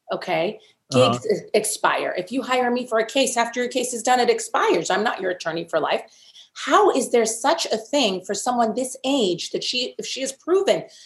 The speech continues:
Speaker 1: let's even agree to the sixty million, which you and I both think is an underestimation.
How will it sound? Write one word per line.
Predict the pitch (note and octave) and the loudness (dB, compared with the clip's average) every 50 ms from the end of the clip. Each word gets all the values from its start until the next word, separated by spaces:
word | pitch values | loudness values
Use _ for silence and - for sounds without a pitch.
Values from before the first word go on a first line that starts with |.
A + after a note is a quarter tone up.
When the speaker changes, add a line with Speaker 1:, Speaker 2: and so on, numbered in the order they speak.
| - - _ _ | -20 -20 _ _
Speaker 1:
let's | - D#4 A4+ C5 B4+ F#4 | 0 2 2 4 4 4
even | F4 E4+ E4 D4 | 4 6 6 4
agree | C4 - - G#3+ G#3 G3+ G#3 A3+ A3+ | 2 0 -2 -4 0 2 2 4 4
to | G#3+ G#3 | 4 4
the | F3+ | 4
sixty | F3+ - - G3+ - - - G3 | 2 -2 -4 -6 -6 -6 -4 -2
million, | F3+ F3+ E3+ E3+ E3 E3 | 0 0 0 0 -2 -2
which | F3 F3 - - | -4 -6 -8 -8
you | G#3+ A3+ A3+ | -2 0 2
and | G#3 | 2
I | G3 F#3 | 2 2
both | F3+ F3+ F#3+ F#3+ G3+ G3 - | 2 2 4 2 2 2 0
think | G#3 F3+ E3+ | -6 -6 -4
is | F3+ F3 | -4 -4
an | E3+ - | -4 -4
underestimation. | - D#3+ D#3+ D3 D3 C3+ C3+ - - D3 A#2 C3 - - - | -4 -6 -4 -4 -4 -4 -6 -8 -12 -12 -12 -12 -12 -14 -16